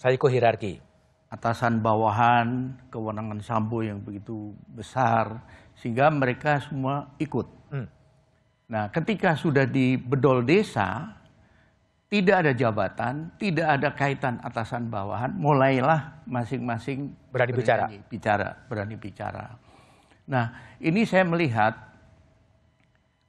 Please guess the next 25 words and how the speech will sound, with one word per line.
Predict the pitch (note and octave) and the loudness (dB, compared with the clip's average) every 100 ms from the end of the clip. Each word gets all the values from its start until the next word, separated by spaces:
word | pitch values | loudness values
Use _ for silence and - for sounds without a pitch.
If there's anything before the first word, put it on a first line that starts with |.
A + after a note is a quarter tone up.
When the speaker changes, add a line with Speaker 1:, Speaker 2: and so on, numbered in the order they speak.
| _ _ | _ _
Speaker 2:
Peraturan | F#3 F3 E3+ G3+ A3 A3 | 2 4 4 2 2 0
Kepolisian | G3 E3 E3+ E3+ D#3+ | -4 -4 -2 -2 0
Negara | C3+ C3+ B2+ | 0 0 0
Republik | C3+ C3+ | -2 -2
Indonesia | B2+ C#3+ | -2 0
Nomor | D3+ C#3+ C3+ B2+ | 0 2 0 -2
tujuh | F#3+ C#3+ E3 - | -2 -2 -4 -2
Tahun | C3+ B2+ | -2 0
dua | A#2+ | -2
ribu | A#2 A#2 | -4 -6
dua, | A#2 E3+ D3+ G2+ F#2+ B2+ - | -6 -4 -2 0 -2 -6 -4
Pasal | A2+ A#2 A2+ A2 | -2 0 -2 -2
enam | A2+ A2+ A#2+ | -2 -4 -6
itu | D#3+ | -8
mengatur | D#3+ D#3 D#3+ - C#3+ G2+ - - - _ _ _ _ _ - | -6 -4 -4 -2 0 0 -4 -14 -20 _ _ _ _ _ -2
bawahan | C3 B2+ C#3 D3 E3 | 2 6 6 4 2
Speaker 1:
Bahwa | D3 C3+ | 0 0
Speaker 2:
wajib | A2 - C3+ B2+ - - - - G#2+ | 0 4 4 4 -2 -18 -20 -18 -8
Speaker 1:
Hah? | A2+ G#3+ | -4 -4
Speaker 2:
menaati | B2 A2 A2+ A#2 C3+ | -4 -2 -2 -2 -6
perintah | A#2 A2+ G2+ G2+ | -6 -8 -4 -4
atasan. | G2 F#2+ - A2 G2+ | -4 -8 -6 0 4
Speaker 1:
Oke. | C#3+ - - - _ _ | 4 2 -6 -20 _ _
Speaker 2:
Tapi | A#2+ - E3 | -2 2 2
berikutnya, | C3 C3 C3+ - A#3+ C#3 A#2+ D#3 - | 2 2 0 -4 0 2 2 2 -4